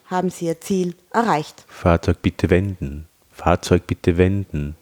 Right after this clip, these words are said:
Speaker 2: Fahrzeug bitte wenden.
Speaker 1: Hallo.
Speaker 2: Ha-, hallo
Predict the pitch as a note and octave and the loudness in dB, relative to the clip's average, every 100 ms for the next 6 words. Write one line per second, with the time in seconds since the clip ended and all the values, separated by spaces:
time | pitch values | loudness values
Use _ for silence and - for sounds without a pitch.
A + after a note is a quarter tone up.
0 | _ - F#2+ F#2 - E2 - - F2 F2+ | _ -4 0 0 0 -2 -4 -2 2 2
1 | G2+ G2+ - D2+ D2 D2+ _ _ _ _ | 0 -4 -8 -8 -8 -12 _ _ _ _
2 | _ _ _ _ - - _ G3 F3 D#3+ | _ _ _ _ -20 -20 _ -4 0 0
3 | D3+ D4+ - C3 C3+ G2+ | -2 -4 -4 0 2 2